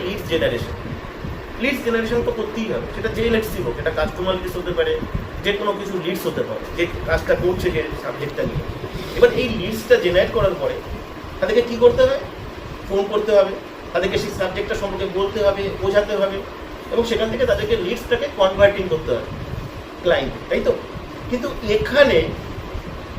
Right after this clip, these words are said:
পার্থক্যটা হচ্ছে, এখানে এই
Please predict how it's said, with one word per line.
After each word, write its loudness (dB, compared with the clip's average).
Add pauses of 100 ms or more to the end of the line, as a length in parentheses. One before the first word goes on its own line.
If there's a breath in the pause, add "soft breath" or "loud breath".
(100)
পার্থক্যটা 4
হচ্ছে, 0 (680)
এখানে 4 (760)
এই 2